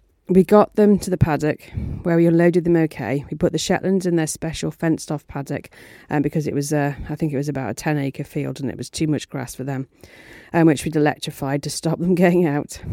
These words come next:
And then we headed off in the lorry and we got as far as B and Q in Renfrew. About twenty minutes into the journey before realising something was seriously <laughs> wrong with the horse lorry. And we parked it in the B and Q car park.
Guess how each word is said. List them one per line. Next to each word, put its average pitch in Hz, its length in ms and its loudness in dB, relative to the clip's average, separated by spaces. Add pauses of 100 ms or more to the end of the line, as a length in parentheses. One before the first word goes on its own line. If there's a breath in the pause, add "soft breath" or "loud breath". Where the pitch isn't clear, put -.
(140)
And 175 100 2
then 170 80 4
we 170 80 6
headed 175 300 -2
off 180 220 0
in 175 80 -2
the 175 80 4
lorry 143 380 0 (560 loud breath)
and 180 100 6
we 185 60 8
got 202 140 10
as 190 100 6
far 180 280 4
as 170 100 4
B 190 220 4
and 196 200 6
Q 185 280 2
in 156 140 4
Renfrew. 180 580 4 (120)
About 165 320 -2
twenty 190 320 0
minutes 180 220 2
into 175 180 0
the 165 80 -2
journey 156 440 2 (400 loud breath)
before 175 420 4
realising 160 540 2
something 170 420 0
was 160 140 4
seriously 180 560 2
<laughs> - 0 -
wrong 190 260 8
with 185 160 6
the 190 80 4
horse 180 380 4
lorry. 151 340 0 (640 loud breath)
And 170 100 4
we 170 60 8
parked 208 400 2
it - 60 4
in 180 120 4
the 175 60 2
B 170 200 4
and 165 120 4
Q 165 180 0
car 143 240 -2
park. - 380 -6